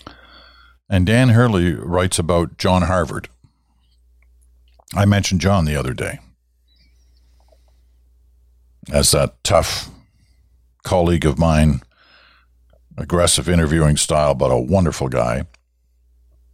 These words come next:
who I was talking about the other day, former Lieutenant Governor of Manitoba, former elected official. And that's where the correction comes in. I'd mentioned that he was a, uh, an M L A,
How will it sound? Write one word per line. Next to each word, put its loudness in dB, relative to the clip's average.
who 0
I 2
was -4
talking 0
about 0
the 0
other 0
day, 0
former 0
Lieutenant -2
Governor -4
of -6
Manitoba, -2
former 0
elected 0
official. -4
And -2
that's 0
where 0
the -2
correction -2
comes -6
in. -6
I'd -4
mentioned -2
that -4
he -2
was -4
a, -4
uh, 0
an 0
M 0
L 2
A, -2